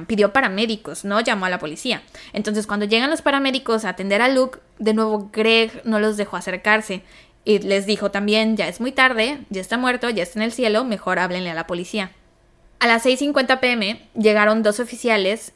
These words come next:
eh, que se encontraron con Greg, que ya había salido de la jaula de bateo y seguía sosteniendo el cuchillo en sus manos,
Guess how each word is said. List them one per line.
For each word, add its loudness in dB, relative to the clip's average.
eh, -6
que 0
se -4
encontraron 0
con -2
Greg, 2
que 0
ya 4
había 4
salido 0
de 2
la -4
jaula -2
de -2
bateo 2
y -4
seguía 0
sosteniendo -2
el -2
cuchillo -4
en -6
sus -10
manos, -4